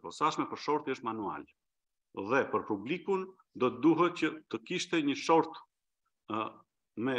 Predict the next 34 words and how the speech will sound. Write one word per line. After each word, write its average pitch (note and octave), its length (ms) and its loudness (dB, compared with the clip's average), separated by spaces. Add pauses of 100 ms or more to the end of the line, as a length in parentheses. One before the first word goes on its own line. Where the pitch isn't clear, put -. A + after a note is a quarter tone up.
pajisje E3 400 2
elektronike E3 640 2 (1300)
që C3+ 200 0
të C#3 140 2 (360)
mos A#2 220 0
jetë D3 260 4
i B2 80 2
manipulueshëm, B2+ 800 0 (300)
dhe G#2+ 120 0
kjo A2+ 220 4
është - 140 0
arsyeja, B2 480 4
sepse - 300 -4 (340)
nga A2+ 200 2
ne D#3+ 180 6 (100)
nuk C#3 160 2
ka D3 120 2
asnjë C#3 180 -2
lloj C#3+ 160 6
problemi C#3+ 460 2
edhe B2+ 120 -2
mënyra C3+ 320 2
e A#2+ 80 0
hedhjes B2+ 240 -2
shortit B2 320 -2
manual, B2 440 2
sepse - 360 -6 (360)
është A2 180 -4
një G#2+ 140 -6 (100)
procedurë A#2 500 -2
diçka B2 320 -2
si - 160 -8 (200)
të B2 80 -8 (180)
kesh A#2+ 240 -6